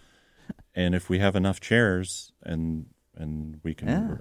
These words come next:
Speaker 1: uh, find some funding that way. So it's, uh, that's very small. Uh, every day we're seeing
Speaker 2: Mm.
Speaker 1: up, up to twenty families, and they're the priority.
Speaker 2: Mm.
Speaker 1: Uh, but we're trying to find different ways so that we're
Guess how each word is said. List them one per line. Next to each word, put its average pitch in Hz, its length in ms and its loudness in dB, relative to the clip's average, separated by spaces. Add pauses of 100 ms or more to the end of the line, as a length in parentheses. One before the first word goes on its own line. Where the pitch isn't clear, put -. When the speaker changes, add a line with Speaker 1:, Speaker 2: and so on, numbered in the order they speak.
(120)
Speaker 1:
uh, 76 40 -6
find 80 320 -2
some - 140 -10
funding 76 340 -2
that 78 220 -4
way. 95 160 -2
So 101 160 0
it's, - 280 -4
uh, 104 80 2
that's 117 460 0
very 95 200 6
small. 82 480 -2 (460)
Uh, 73 340 -10 (140)
every 85 260 -4
day 85 200 2
we're 80 160 -4
seeing 82 480 -4 (100)
Speaker 2:
Mm. 120 100 2
Speaker 1:
up, 110 180 -2
up 98 160 4
to - 160 -18
twenty 80 260 -4
families, 85 540 -4
and 82 160 0
they're 90 160 2
the 87 100 -2
priority. - 580 -4 (220)
Speaker 2:
Mm. 78 220 -6
Speaker 1:
Uh, 73 480 -10 (200)
but 80 200 -6
we're 82 120 -4
trying 98 200 -2
to 101 60 -4
find 92 200 -2
different - 240 -4
ways 80 300 -2
so - 200 -10
that 78 280 -6
we're 76 320 -6